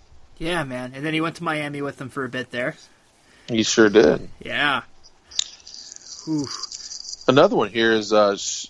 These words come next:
Speaker 2: uh, Sharif Abdur-Rahim.
Speaker 1: That was the third pick. We haven't even talked about him.
Speaker 2: I know.
Speaker 1: <laughs>
Speaker 2: Yeah, he was, I mean, that's a, that's another eighteen, he's another eighteen and seven guy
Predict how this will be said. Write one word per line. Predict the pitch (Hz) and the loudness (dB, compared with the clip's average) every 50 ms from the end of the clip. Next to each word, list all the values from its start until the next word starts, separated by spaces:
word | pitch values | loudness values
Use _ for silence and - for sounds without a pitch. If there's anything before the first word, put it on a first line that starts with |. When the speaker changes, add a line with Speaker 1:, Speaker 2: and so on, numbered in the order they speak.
| _ - | _ 2
Speaker 2:
uh, | - 101 101 101 | 4 4 4 4
Sharif | 98 - - - 107 98 117 135 175 196 _ - | 2 -2 -6 -6 -4 -2 0 0 0 -2 _ 0
Abdur-Rahim. | - 95 95 101 107 117 127 127 120 110 90 - - 113 143 294 285 180 - - _ _ _ - | 0 0 0 0 0 0 2 4 4 4 2 2 0 -6 -4 -4 -4 -6 -8 -14 _ _ _ -2
Speaker 1:
That | 185 | -2
was | 202 180 | 0 2
the | - 196 | 0 -2
third | - - 185 185 185 175 - | 0 2 0 0 0 0 -2
pick. | 180 185 160 139 | -2 -2 0 0
We | 156 175 | 0 0
haven't | 180 165 | 0 0
even | 139 | -2
talked | - 156 165 156 - | -2 -2 -2 -2 -4
about | - 135 117 113 | -8 -10 -8 -8
him. | 117 120 131 _ _ _ _ - - _ _ _ _ - - - | -8 -12 -14 _ _ _ _ -20 -20 _ _ _ _ -18 -8 -4
Speaker 2:
I | 101 101 107 | -2 -2 -2
know. | 107 110 123 151 214 240 190 92 87 - _ _ _ _ - | 0 2 4 4 4 4 2 -2 -6 -8 _ _ _ _ -6
Speaker 1:
<laughs> | 220 - - 240 - - - | -6 -4 -6 -10 -8 -4 2
Speaker 2:
Yeah, | - 110 104 - | 4 6 6 6
he | - - - - 127 123 165 240 | 4 0 -6 -2 0 0 2 2
was, | 269 226 165 - - - - _ _ - | 4 2 2 2 0 -10 -14 _ _ -2
I | 104 | -2
mean, | 104 107 104 101 | 0 0 2 4
that's | 107 139 - 202 | 4 4 4 2
a, | 160 | -2
that's | 120 71 - - 135 - - | 0 2 4 4 4 4 2
another | 196 170 147 127 120 107 - - | -2 0 2 2 2 0 0 0
eighteen, | 113 117 104 - - - - 123 117 117 113 110 104 101 - _ _ _ _ _ - - _ _ _ _ | -2 -2 -2 -4 -8 -8 -6 -4 -2 -2 -4 -4 -6 -8 -12 _ _ _ _ _ -20 -20 _ _ _ _
he's | - 123 147 - | 2 4 4 4
another | 180 156 143 123 113 - - | 6 6 8 8 6 6 6
eighteen | 101 110 110 - - 120 110 | 6 6 6 4 0 -2 0
and | 104 101 98 | 0 0 -2
seven | - - 110 104 101 98 98 95 | 2 4 6 6 6 4 0 -4
guy | 95 98 95 90 90 87 87 | 0 2 2 4 2 0 -2